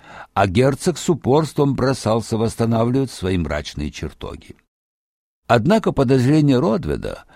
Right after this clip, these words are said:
вскоре пали на дочь, и однажды он выследил её. «Зачем ты будешь эхо?»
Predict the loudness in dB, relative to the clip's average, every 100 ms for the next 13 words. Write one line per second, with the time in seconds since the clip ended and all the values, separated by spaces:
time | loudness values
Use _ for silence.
0 | -20 -18 -4 0 2 2 0 0 2 2
1 | 0 0 -2 -4 -6 -8 0 0 2 0
2 | 0 0 2 2 2 2 0 -4 -10 -10
3 | -10 -10 -10 -12 -14 _ _ _ _ _
4 | _ _ _ _ -2 0 2 2 2 4
5 | 2 2 2 0 -2 0 0 0 -4